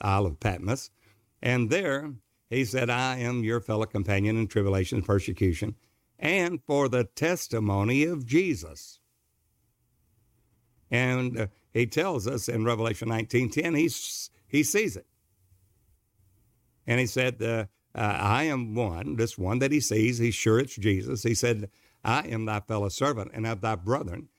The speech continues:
that have the testimony of Jesus." And John said, "That's the reason I'm here, for the testimony of Jesus."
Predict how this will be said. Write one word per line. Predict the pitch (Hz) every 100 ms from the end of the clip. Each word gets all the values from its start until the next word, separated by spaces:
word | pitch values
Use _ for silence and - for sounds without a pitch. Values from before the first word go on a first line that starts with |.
| _ _
that | 113 147 135
have | 185 214
the | 180
testimony | 117 123 - 107 101 95
of | 85
Jesus." | 95 80 - - _ _ _ _ _ _ _ -
And | 120
John | 143 160
said, | 120 113
"That's | 151 -
the |
reason | 127 117 139
I'm | 151
here, | - 147 -
for | 113
the | 117
testimony | 113 101 101 104 104
of |
Jesus." | 98 151 76 85